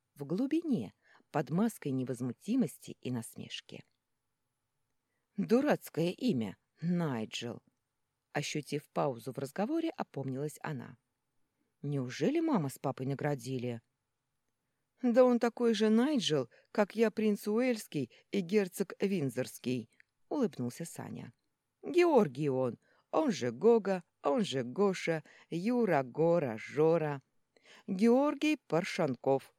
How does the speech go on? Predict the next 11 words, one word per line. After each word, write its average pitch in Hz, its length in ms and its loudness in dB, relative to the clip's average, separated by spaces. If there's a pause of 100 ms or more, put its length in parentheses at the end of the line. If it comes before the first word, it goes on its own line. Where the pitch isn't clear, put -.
(120)
к - 120 -4
вашим 349 360 0
услугам». 123 720 -4 (720)
«Найджел 190 540 2
Паршанков 160 840 0
звучит 156 560 -6
лучше», 120 560 -4 (400)
укорил 139 420 -6
Димыч. - 500 -12 (300)
«Уважительнее». 127 1200 -2 (760)
«Респектабельнее», 202 1400 2